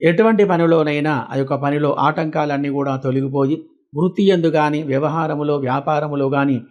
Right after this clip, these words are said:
మంచి ఫలితాలు కలిగి ఉన్నాయి. గౌరవ మర్యాదలు కలిగి సుఖమైనటువంటి ఒక జీవనం గడపగలరు.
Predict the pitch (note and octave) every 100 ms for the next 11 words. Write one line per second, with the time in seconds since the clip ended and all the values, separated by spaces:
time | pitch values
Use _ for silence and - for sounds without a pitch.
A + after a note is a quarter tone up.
0 | _ _ - D#3 F3 E3 D#3 D3 C#3+ C#3
1 | C3+ C3+ C3+ E3 C#3 C3 B2+ B2 - _
2 | _ - D3+ E3+ E3+ D3+ C#3+ C#3 C3+ C3
3 | C#3+ - C3+ C3 D#3+ F#3 _ _ - F3+
4 | F#3+ G3 F3+ E3 D3+ D3 D3 C3+ B2+ B2+
5 | C#3+ F#3 C#3 C3 C3 C3 C3+ B2+